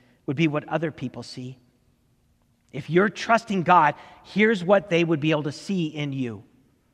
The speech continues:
If I'm trusting God, here's what they would be able to see in me. The first is a heart of God, a heart for God.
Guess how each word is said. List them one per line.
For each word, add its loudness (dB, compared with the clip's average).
If 0
I'm 6
trusting -4
God, 4
here's -2
what -2
they 0
would 2
be 2
able 0
to -6
see -6
in -8
me. -14
The -6
first -2
is -8
a -10
heart -6
of -12
God, -16
a -14
heart -8
for -20
God. -20